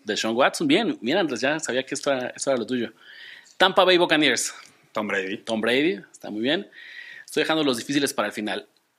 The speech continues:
Speaker 1: Los Steelers, Pittsburgh Steelers.
Speaker 2: Roethlisberger.
Speaker 1: Roethlisberger. Los Bills de Buffalo.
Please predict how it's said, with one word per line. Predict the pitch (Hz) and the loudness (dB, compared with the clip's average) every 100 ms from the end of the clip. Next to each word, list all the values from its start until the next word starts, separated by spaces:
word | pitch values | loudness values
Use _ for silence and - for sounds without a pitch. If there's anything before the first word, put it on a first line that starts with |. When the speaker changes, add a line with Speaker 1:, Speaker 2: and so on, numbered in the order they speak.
| _ _ - | _ _ -4
Speaker 1:
Los | 123 123 - | 0 0 0
Steelers, | - - 196 196 | 0 2 2 0
Pittsburgh | - 160 165 | -2 -2 -2
Steelers. | 165 165 185 185 - - _ _ _ _ - | 0 0 -2 -4 -8 -14 _ _ _ _ -8
Speaker 2:
Roethlisberger. | 110 104 104 110 104 90 - | -4 -2 0 0 0 -4 -10
Speaker 1:
Roethlisberger. | 107 - 98 107 110 92 - - - - - - - _ _ | -14 -8 -4 0 0 0 -10 -14 -18 -20 -20 -20 -20 _ _
Los | 110 104 | -6 0
Bills | 135 131 | 0 0
de | |
Buffalo. | 135 143 151 156 | 0 0 -2 -4